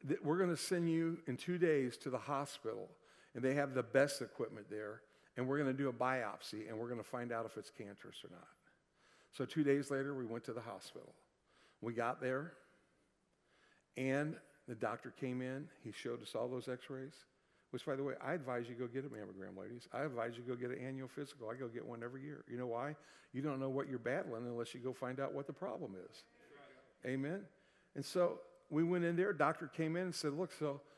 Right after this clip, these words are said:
this, this is last year. This is two days ag-, three days ago. This is two days ago. I'm gonna take you back here. We have the best equipment in Saint Louis here, and we're gonna do a biopsy," which means they stick a needle in there and pull something out of the lump. So I said, "Okay." And, uh,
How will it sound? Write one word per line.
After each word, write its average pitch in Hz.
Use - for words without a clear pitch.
this, 147
this 151
is 147
last 151
year. 156
This 127
is 135
two 143
days 139
ag-, 135
three 156
days 151
ago. 143
This 135
is 131
two 147
days 139
ago. 143
I'm 147
gonna 143
take 147
you 147
back 135
here. 143
We 143
have 131
the 135
best 135
equipment 127
in 117
Saint 127
Louis 127
here, 127
and 113
we're 135
gonna 135
do 123
a 113
biopsy," 117
which 127
means 147
they 131
stick -
a 156
needle 135
in 110
there 113
and 98
pull 123
something 127
out 110
of 107
the 117
lump. 107
So -
I 131
said, -
"Okay." 185
And, 123
uh, -